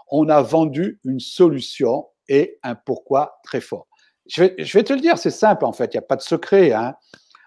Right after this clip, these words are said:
En fait, l'entreprise, elle fait des, des, des,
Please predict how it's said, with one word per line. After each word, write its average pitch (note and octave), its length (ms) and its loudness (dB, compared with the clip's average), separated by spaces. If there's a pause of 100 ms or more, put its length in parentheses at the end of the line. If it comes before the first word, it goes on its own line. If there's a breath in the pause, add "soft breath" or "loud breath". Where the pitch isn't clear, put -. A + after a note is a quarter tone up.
En B2+ 120 -4
fait, A3+ 200 4
l'entreprise, D#3+ 520 -2
elle C3 100 0
fait D3+ 240 -2
des, A2 320 -6 (800)
des, A2 220 -8
des, A2 260 -8